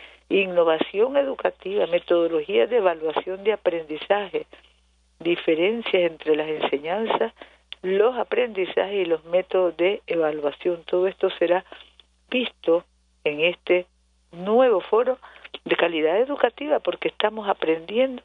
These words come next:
para poder trasladar los aprendizajes. También, compañeros, compañeras, Congreso Nacional Virtual de Docentes de la Educación Técnica. Nuevos desafíos y siempre más allá.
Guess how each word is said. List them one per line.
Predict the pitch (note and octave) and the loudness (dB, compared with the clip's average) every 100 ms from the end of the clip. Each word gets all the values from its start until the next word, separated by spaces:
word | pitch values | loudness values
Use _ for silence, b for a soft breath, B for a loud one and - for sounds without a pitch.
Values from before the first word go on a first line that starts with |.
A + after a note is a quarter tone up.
| _ _ B B B _ | _ _ B B B _
para | - D#3+ | -2 -2
poder | D#3 - E3 G3 G3 | -2 -2 -2 -2 -2
trasladar | F3+ E3 D#3+ D3+ E3 E3 | -2 -2 0 2 2 0
los | E3 D#3 | -4 -8
aprendizajes. | - D3+ D3+ C#3+ C#3+ - C#3 _ D3+ B B B _ _ | -4 -4 -4 -8 -10 -10 -10 _ -20 B B B _ _
También, | E3 D#3 D#3 E3+ G#3 A3 | -2 -2 -2 0 0 -2
compañeros, | - F#3+ F3 E3 F3 G#3+ G#3+ - | -2 -2 2 0 2 2 0 0
compañeras, | F#3 F3+ - E3+ F3+ G#3+ A3 | -2 0 0 0 0 0 0
Congreso | - F#3+ F3+ E3+ E3 F3 A3 B3+ - C4 B3+ B B B _ | 2 2 2 0 -4 2 2 0 -2 -4 -4 B B B _
Nacional | F#3 E3+ E3 E3 E3 G#3 A3+ | 0 0 0 -6 -2 -2 0
Virtual | G3+ F3 - G#3 B3 A3 | -2 -2 0 2 2 0
de | F#3 | 0
Docentes | D#3+ D#3 - A3+ A3+ G#3+ | 0 -2 0 0 0 -2
de | F3+ | 0
la | E3 | -2
Educación | D#3+ D#3+ D#3 D#3+ G3 G3+ B B B _ _ | -4 -4 -2 0 -2 -6 B B B _ _
Técnica. | - D3+ C#3+ C3+ - - - _ - | 0 0 0 -10 -10 -12 -12 _ -12
Nuevos | F3 G#3 B3 C4 B3 A#3+ | 0 4 6 4 2 0
desafíos | F#3+ - D3+ - A#3 A#3+ A#3+ A#3+ G#3 | -2 -2 -6 -6 -6 -2 2 2 2
y | E3+ - - | -8 -8 -10
siempre | G#3 G#3 A#3+ A#3+ A3 - D#3+ | -2 2 2 2 -4 -2 0
más | D#3 F#3 | 0 -2
allá. | E3 D3 C3+ | -4 -2 -2